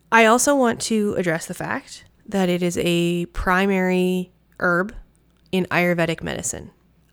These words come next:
I could not possibly, possibly unpack its importance and uses in Ayurvedic medicine for you. Because A,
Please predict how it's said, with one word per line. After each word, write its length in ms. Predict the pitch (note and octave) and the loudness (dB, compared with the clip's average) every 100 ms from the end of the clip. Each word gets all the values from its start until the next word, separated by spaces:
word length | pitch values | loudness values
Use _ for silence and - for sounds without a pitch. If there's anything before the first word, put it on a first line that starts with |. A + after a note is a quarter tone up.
| - | 2
I 160 | G#3+ A#3 | 4 4
could 220 | - A#3 | 2 2
not 260 | G3+ F#3 - | 2 0 -4
possibly, 1120 | - - G3 F#3+ - G#3+ A3 A3+ A#3 A#3+ - _ _ - | -12 2 2 4 0 0 2 2 2 0 -6 _ _ -18
possibly 800 | - A#3+ A#3+ A#3 - E3+ F3 E3 | -4 4 6 6 2 -2 -2 -4
unpack 840 | D#3+ D#3+ - D#3 D3 F#3 - _ _ _ | -4 -6 -2 -2 -2 -6 -14 _ _ _
its 260 | - E3+ - | -4 -2 0
importance 640 | E3+ - E3+ E3+ G#3 G#3+ - | -4 -2 -2 -2 -2 -2 -2
and 260 | G3 G3 F#3+ | -2 0 0
uses 440 | G#3+ - E3+ F3 | 0 -2 -6 -6
in 160 | - F3 | -4 -4
Ayurvedic 580 | D#3+ E3 F3+ F3 E3+ E3 | -2 -2 0 0 -2 -4
medicine 600 | D#3+ E3 - A#3 B3+ C4 _ _ _ | -6 -4 -2 -2 -2 -8 _ _ _
for 300 | - - F3+ D#3+ | -18 -2 0 0
you. 340 | D#3+ - - _ - - - - | -2 -8 -10 _ -20 -20 -14 -4
Because 380 | G#3+ G3 F3+ - | 0 2 2 0
A, 400 | A3 A3+ F3 G#3 | 0 2 0 -4